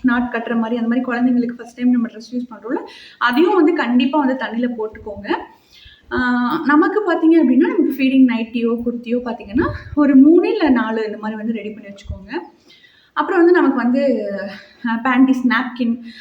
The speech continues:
அதுக்கப்புறம் இந்த மாதிரி முக்கியமான சில திங்ஸ் எல்லாமே வந்து ரெடி பண்ணி வச்சுக்கோங்க.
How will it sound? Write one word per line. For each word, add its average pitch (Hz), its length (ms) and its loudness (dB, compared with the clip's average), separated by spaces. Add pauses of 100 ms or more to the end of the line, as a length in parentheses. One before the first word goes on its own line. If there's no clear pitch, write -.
அதுக்கப்புறம் 254 440 -2
இந்த 240 120 4
மாதிரி 262 200 2
முக்கியமான 262 460 4
சில 247 220 -4
திங்ஸ் 240 320 -4
எல்லாமே 226 280 -2
வந்து 233 200 0
ரெடி 220 160 -4
பண்ணி 220 200 -10
வச்சுக்கோங்க. 202 640 -14